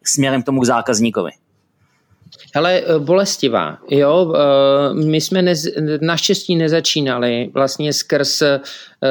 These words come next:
Speaker 2: skrz e-commerce, protože kdyby jsme začínali skrz e-commerce, eh, tak to bude mnohem těžší. My jsme začínali vlastně skrz, eh, naší mediální divizi, to znamená, my jsme si vytvořili ten vztah s-,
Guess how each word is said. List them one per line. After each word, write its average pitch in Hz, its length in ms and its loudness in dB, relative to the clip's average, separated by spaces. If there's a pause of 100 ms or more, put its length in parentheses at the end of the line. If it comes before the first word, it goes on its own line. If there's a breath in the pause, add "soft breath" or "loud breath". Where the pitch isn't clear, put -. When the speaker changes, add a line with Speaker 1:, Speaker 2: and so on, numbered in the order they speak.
Speaker 2:
skrz - 340 -4
e-commerce, 135 640 -2
protože 143 360 -2
kdyby 147 240 -2
jsme 156 480 -2
začínali 151 600 -2
skrz - 360 -4
e-commerce, 123 680 -2 (420 loud breath)
eh, 135 320 -2
tak 135 180 -6
to 165 100 0
bude 160 200 2
mnohem 151 320 0
těžší. 135 300 -2
My 120 100 -2
jsme 151 240 -2
začínali 151 540 0
vlastně 147 380 0
skrz, - 380 -4
eh, 151 60 2 (680)
naší 139 300 -2
mediální 139 600 0
divizi, 113 340 0
to 123 140 -4
znamená, 139 400 -2
my 139 140 -2
jsme 156 180 -6
si 160 120 -4
vytvořili 151 480 -2
ten 151 160 -4
vztah 151 320 -4
s-, 147 140 -4